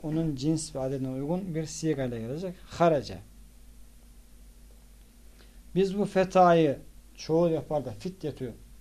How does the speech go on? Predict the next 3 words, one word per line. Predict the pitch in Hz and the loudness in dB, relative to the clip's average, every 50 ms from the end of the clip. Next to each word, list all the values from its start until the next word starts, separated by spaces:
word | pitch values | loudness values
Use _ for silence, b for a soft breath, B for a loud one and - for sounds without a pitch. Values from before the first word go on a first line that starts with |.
| - - - | -18 -10 -6
dersek, | 127 127 120 101 - - 143 131 143 139 - - - - - - - b b b b b b b b - | -6 -6 -6 -6 -8 -8 -8 -8 -8 -10 -14 -20 -20 -20 -20 -20 -20 b b b b b b b b -2
menil | - 160 180 190 190 175 160 139 120 | 2 2 4 4 4 4 2 2 -2
fityetüllezîne | - - 180 175 165 - - 143 147 139 - - - 165 180 180 185 185 175 165 165 160 156 143 131 123 147 170 190 208 214 202 180 160 147 135 123 | -4 -6 -6 -6 -6 -8 -6 -6 -6 -6 -6 -8 -2 -2 0 0 0 0 0 0 2 2 0 0 0 2 2 4 6 6 6 6 4 2 0 -2 -6